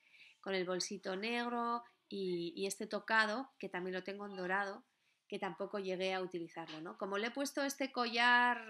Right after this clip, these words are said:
importante, los pendientes he querido ponérselos un poco más sencillos, y, pero bueno, no olvidarme también de los complementos, ¿no? Y viéndole aquí a mi chico, como va vestido de negro y blanco, vamos los dos, pues hacemos una pareja bien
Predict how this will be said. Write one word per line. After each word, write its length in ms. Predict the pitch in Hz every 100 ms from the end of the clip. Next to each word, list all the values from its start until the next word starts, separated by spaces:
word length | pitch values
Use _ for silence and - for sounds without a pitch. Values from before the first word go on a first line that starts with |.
| 202 202 -
importante, 760 | 185 185 185 - 240 240 254
los 180 | 240 202
pendientes 460 | - 196 208 220 226
he 40 |
querido 280 | 214 196 196
ponérselos 540 | 185 180 180 202 196
un 180 | - 190
poco 240 | 185 -
más 280 | 185 180 180
sencillos, 640 | - 180 214 190 180 269 - _ _ _ - - _ _
y, 680 | 220 214 202 190 175 170 165 165 165
pero 180 | 180
bueno, 280 | 180 165 156 -
no 220 | 180 180 185 185 180
olvidarme 440 | 175 180 180 190
también 260 | 185 175 180
de 80 | 185
los 80 |
complementos, 580 | - 165 160 156 160 156
¿no? 140 | - 277 - - -
Y 100 | 254
viéndole 280 | 311 392 269
aquí 120 | 262
a 80 | 233
mi 140 | 220
chico, 280 | - 214 202
como 180 | 190 180
va 100 | 247
vestido 300 | 269 240 233
de 40 |
negro 240 | 214 214
y 60 | 190
blanco, 260 | 190 196 196
vamos 220 | 185 190
los 180 | 175 175
dos, 160 | 196 -
pues 120 | 190
hacemos 280 | 185 185 190
una 140 | 196
pareja 460 | 190 196 196 247 -
bien 360 | 180 196 254